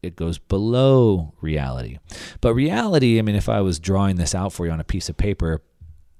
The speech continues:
if I had reality moving at, like, a forty-five degree angle, right? It's,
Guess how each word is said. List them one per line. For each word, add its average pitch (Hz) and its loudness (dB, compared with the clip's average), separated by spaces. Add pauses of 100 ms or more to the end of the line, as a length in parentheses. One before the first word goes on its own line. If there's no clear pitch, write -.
(380)
if - 0
I 117 4
had 123 2
reality 123 2
moving 104 0
at, 73 -6
like, 90 -8
a - -6
forty-five 95 -4
degree 82 -4
angle, 92 -4
right? 82 -6
It's, - -10